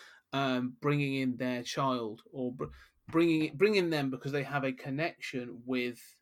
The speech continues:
um, with Doctor Manhattan. Um, but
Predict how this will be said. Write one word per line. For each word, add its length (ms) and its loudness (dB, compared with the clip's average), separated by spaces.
um, 420 -6
with 200 -6
Doctor 320 -6
Manhattan. 640 -6
Um, 340 0
but 280 0